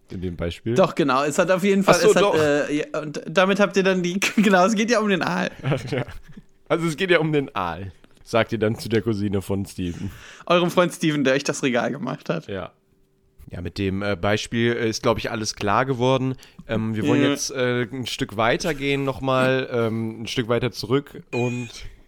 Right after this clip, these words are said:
Speaker 1: und nochmal kurz darüber sprechen,
Speaker 2: Ja.
Speaker 1: wie man, äh, also zu, zum Thema Themenfindung. Ähm,
Speaker 2: Genau.
Speaker 1: Toni, du hast ja gesagt, es ist gut,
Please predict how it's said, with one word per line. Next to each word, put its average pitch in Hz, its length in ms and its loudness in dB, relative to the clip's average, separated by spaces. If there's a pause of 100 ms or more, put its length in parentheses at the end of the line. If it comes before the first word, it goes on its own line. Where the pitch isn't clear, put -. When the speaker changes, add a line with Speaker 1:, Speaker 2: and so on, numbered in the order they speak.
(220)
Speaker 1:
und 123 160 -2
nochmal 135 260 2
kurz 131 280 0
darüber 120 300 2
sprechen, 110 600 -2 (240)
Speaker 2:
Ja. 151 220 2
Speaker 1:
wie 151 40 4
man, 131 120 6
äh, - 140 -4
also 113 280 0
zu, - 160 -2 (320)
zum 107 360 -4
Thema 107 480 0 (120)
Themenfindung. 98 880 -2 (540)
Ähm, 101 320 2
Speaker 2:
Genau. 127 240 4 (300)
Speaker 1:
Toni, 120 200 -4
du 107 80 0
hast 117 140 -2
ja 127 120 0
gesagt, 98 520 -2
es 101 160 -6
ist - 260 -10
gut, 120 360 -4